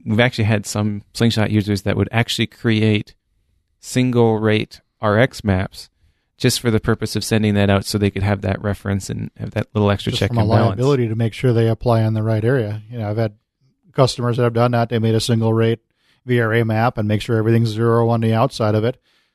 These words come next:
Speaker 2: That way, if the guy accidentally pulls into the wrong field, he'll get a zero target rate and it won't let him apply. So it's gonna stop him. He's gonna question,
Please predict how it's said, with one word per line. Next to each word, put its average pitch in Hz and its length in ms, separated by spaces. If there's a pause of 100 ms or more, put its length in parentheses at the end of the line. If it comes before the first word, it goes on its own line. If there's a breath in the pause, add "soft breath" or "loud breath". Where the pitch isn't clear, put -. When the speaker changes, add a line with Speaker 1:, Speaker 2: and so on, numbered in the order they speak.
(200)
Speaker 2:
That 107 160
way, 107 160
if 107 180
the 113 120
guy 104 200
accidentally 107 340
pulls 113 240
into 117 140
the 107 80
wrong 117 240
field, 135 460 (180)
he'll 113 160
get 110 160
a 113 80
zero 110 320
target 127 380
rate 110 140
and 123 100
it 113 60
won't 107 160
let 117 140
him 113 120
apply. 113 380
So 107 200
it's - 140
gonna 110 180
stop 120 400
him. 110 80
He's 107 120
gonna 110 120
question, 120 380